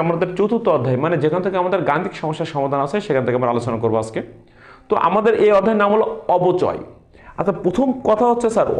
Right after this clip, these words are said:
অবচয় কাকে বলে? অবচয় দেখেন, একটা শিল্প কলকারখানায় বিভিন্ন ধরনের আমরা মেশিন বা যন্ত্রাংশ ব্যবহার করি, করি না? ধরেন একটা, একটা শিল্প বা একটা কারখানা আছে, মনে করেন স্যার আমার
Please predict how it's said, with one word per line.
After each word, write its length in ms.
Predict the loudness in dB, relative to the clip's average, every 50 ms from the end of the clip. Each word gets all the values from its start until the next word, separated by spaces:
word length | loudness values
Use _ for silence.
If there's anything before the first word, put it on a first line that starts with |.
| 2
অবচয় 340 | 2 2 2 2 2 2 2 2 2
কাকে 240 | 0 0 0 0 -2 -2
বলে? 140 | -2 -4 -8 -4 -2 -2
অবচয় 280 | 0 0 0 0 2 2 2
দেখেন, 200 | 2 0 0 -2 -2 -2 -4
একটা 140 | -2 -2 -4 -4 -2
শিল্প 180 | -4 -2 -2 -2 -2 -2
কলকারখানায় 460 | -2 0 0 0 0 0 0 0 0 0 0
বিভিন্ন 240 | 0 0 0 0 0 0 0
ধরনের 260 | 0 2 2 0 0 0
আমরা 120 | 0 0 0 0
মেশিন 280 | 0 0 0 -2 -4 -4 -6 -8 -14 -20 -14 -4 -2
বা 80 | 0 2 2
যন্ত্রাংশ 340 | 2 0 0 0 -2 0 0 0 0
ব্যবহার 240 | 2 2 2 0 -2 -2 -4
করি, 160 | -4 -4 -6 -10 -14 -20 -20 -20 -20 _ _ _ _ _ _ _ _ _ _ _ _ 2
করি 140 | 2 2 4 2
না? 60 | 0 -4 -6 -10 -6 -2
ধরেন 180 | 0 0 2 0 0
একটা, 140 | 0 0 0 0 0 0 0
একটা 120 | 0 -2 -2 0
শিল্প 200 | 0 0 2 0 0 2
বা 60 | 4 4 4
একটা 120 | 2 0 0 2
কারখানা 380 | 0 0 0 0 -2 0 0 0 0
আছে, 100 | 0 0 0 0
মনে 100 | 0 0
করেন 120 | 0 0 0
স্যার 100 | 0 -2 0
আমার 120 | 0 0